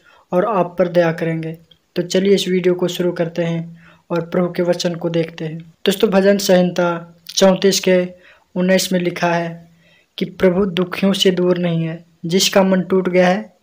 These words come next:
प्रभु उन्हें संभालता है। तो हाँ मेरे प्रियो, अगर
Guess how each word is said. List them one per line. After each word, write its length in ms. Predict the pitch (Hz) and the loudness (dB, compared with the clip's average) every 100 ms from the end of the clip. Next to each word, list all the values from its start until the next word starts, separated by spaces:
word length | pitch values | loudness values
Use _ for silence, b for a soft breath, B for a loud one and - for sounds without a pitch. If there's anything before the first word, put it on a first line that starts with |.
| - | -4
प्रभु 200 | 175 185 | 0 0
उन्हें 200 | 175 175 | 0 0
संभालता 560 | - 175 165 165 160 | 0 0 0 -2 -4
है। 160 | 156 160 B B B - | -8 -10 B B B -4
तो 80 | 175 | 0
हाँ 160 | 185 | 2
मेरे 200 | 190 180 | 2 2
प्रियो, 440 | 175 - 165 165 - b b b - | 0 -4 -6 -6 -10 b b b -6
अगर 240 | 180 180 | 0 0